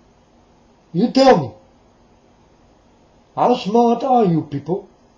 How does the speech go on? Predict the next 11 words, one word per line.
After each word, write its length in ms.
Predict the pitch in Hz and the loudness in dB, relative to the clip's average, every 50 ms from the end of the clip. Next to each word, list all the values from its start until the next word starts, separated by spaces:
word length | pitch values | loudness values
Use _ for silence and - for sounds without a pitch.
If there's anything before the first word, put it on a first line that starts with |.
| _ _ _ _ _ _ _ _ _ _ _ _ _ _ _ _ _ _ _ _ _ _ _ _ _ | _ _ _ _ _ _ _ _ _ _ _ _ _ _ _ _ _ _ _ _ _ _ _ _ _
What 380 | - 123 151 202 247 254 247 185 | -6 -2 0 0 2 0 0 -2
will 240 | 180 208 185 165 | -2 0 0 0
you 180 | 156 151 156 147 | 0 0 0 0
do 500 | 127 123 139 190 220 240 262 269 - - - _ _ _ _ _ _ - | -2 -2 -2 -2 0 0 -2 -2 -6 -12 -20 _ _ _ _ _ _ -4
if 200 | 175 170 139 127 | -4 -4 -4 -4
they 180 | 147 135 131 | -6 -6 -6
call 440 | 127 - - 208 214 220 233 226 185 | -8 -4 0 4 6 6 6 4 2
your 320 | 165 170 196 214 226 220 | 0 0 2 2 0 0
mom 340 | 185 190 202 208 208 208 202 | 0 2 2 2 2 0 0
a 120 | 190 175 143 | -4 -6 -6
hooker? 400 | 120 139 175 170 - - 104 | -4 -4 -4 -4 -6 -8 -14